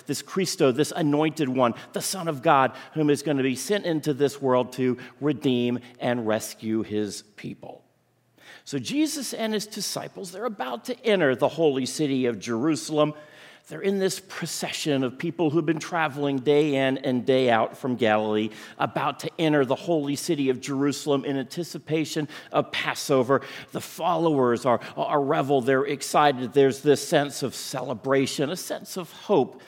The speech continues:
a sense certainly of expectation. So let's pick up the story. We're gonna go to the Gospel of Mark, chapter eleven. We're gonna start off with verses one through eleven, okay? As they approached Jerusalem,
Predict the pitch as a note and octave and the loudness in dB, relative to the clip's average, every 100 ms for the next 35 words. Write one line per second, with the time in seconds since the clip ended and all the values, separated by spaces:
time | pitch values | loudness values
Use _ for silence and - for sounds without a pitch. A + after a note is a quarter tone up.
0 | - - _ C#3+ - E3 C#3+ D3+ - - | -20 -20 _ -10 -6 0 0 -2 -4 0
1 | C3 B2+ B2+ A2+ A#2 - - A2+ G2+ B2+ | 0 0 -2 -2 -4 -12 -4 -2 0 -4
2 | G#2 - - G#2+ - _ - G2 F#2+ - | -8 -12 -8 -8 -10 _ -12 -10 -10 -12
3 | - - - _ _ - - - C3+ - | -14 -16 -20 _ _ -20 -14 -4 -2 -2
4 | - - - D#3 - A3+ - - C3+ C#3 | -4 -6 -2 -4 -2 -4 -2 0 4 4
5 | A#3 D#4+ D#3+ G#3+ G#3+ F3+ D#3 A2+ D3+ E3 | 4 0 0 2 2 0 -4 -2 -2 -2
6 | - - D3 - C3 A2 A#2+ A#2 G#2+ - | -8 -2 0 0 -4 -2 -2 0 -2 -6
7 | - - - - _ - D#3 E3+ - F#3 | -14 -20 -20 -20 _ -12 -8 -8 -4 -4
8 | - G3 B2 G2 G2 D#3 - - - - | -2 -2 -2 -2 -2 -4 -6 -20 -16 -10
9 | F#4 - A#3 F3+ E3+ - F3+ F3 - C3 | -8 0 4 6 6 2 2 2 0 -2
10 | E3 D#3+ - D3 A#2 C3 D3 C#3+ C#3+ - | 0 0 -2 -4 -2 2 4 4 2 -4
11 | - C#3 C#3 C3 - - B2 A2+ G2 E2+ | -10 -2 2 2 2 0 -2 -4 -6 -6
12 | G#2+ A#2+ G3+ G#3+ F#3 - G#3 G3+ G3+ C4 | -4 0 2 4 2 2 4 4 4 6
13 | B3 - - G3+ F#3 G#3 F3+ D3+ - E3+ | 6 4 -10 -10 -2 4 6 4 2 0
14 | A3+ | 0